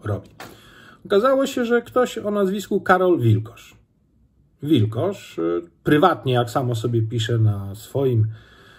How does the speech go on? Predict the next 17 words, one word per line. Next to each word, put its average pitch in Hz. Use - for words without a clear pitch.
profilu, 180
y, 147
jest 196
asystentem 139
Janusza 160
Korwin-Mikke, 104
czyli 262
zdecydowanie 143
osoba 123
związana 113
z -
Konfederacją, 127
o-, 120
albo 123
jakby 139
inaczej 131
powiedzieć, 117